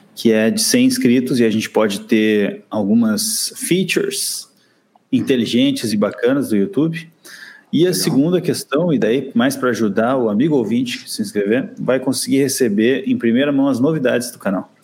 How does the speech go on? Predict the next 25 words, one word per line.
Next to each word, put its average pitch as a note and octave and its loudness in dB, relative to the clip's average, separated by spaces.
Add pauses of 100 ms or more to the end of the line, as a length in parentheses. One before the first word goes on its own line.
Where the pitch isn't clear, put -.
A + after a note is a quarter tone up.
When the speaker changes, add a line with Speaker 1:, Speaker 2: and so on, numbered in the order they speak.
(360)
Speaker 1:
no B2+ -8
seu A#2+ 0
feed B2 -2
do A#2 -2
Speaker 2:
Ah. A2+ 4
Speaker 1:
YouTube, A#2 0 (680)
porque G#2 0
somente B2+ 0
se - -6
tu - -8
tiver G#2+ -6
inscrito, A#2 -2
tu A#2+ -6
vai A2+ 2
receber A2 -2
como A2+ 0
prioridade G#2 0 (800)
o A2 2
material. G#2 0 (1000)
E E3 4
futuramente, D#3+ 2
né, B2 2
a B2+ 2
gente A2 -2
pode, G2+ -2